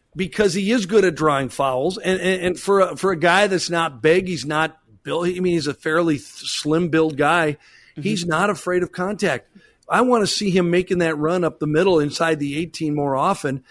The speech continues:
Speaker 1: and maybe with Robin in there, you can do more of that, because Robin's more likely to hold up.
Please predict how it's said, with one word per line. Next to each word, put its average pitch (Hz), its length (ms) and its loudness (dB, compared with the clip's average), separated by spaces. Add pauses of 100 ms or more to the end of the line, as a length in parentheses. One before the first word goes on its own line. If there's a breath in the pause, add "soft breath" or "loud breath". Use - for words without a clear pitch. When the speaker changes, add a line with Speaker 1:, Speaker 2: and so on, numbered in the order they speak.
(160 soft breath)
Speaker 1:
and 175 200 0
maybe 214 260 4
with 185 140 4
Robin 180 360 4
in 180 120 2
there, 156 160 4
you 156 120 -2
can 147 160 -4
do 180 160 -2
more 185 220 2
of 135 60 -2
that, 131 240 -2
because 160 200 -2
Robin's 196 400 0
more 196 240 0
likely 185 320 2
to 165 80 0
hold 160 300 2
up. 127 260 0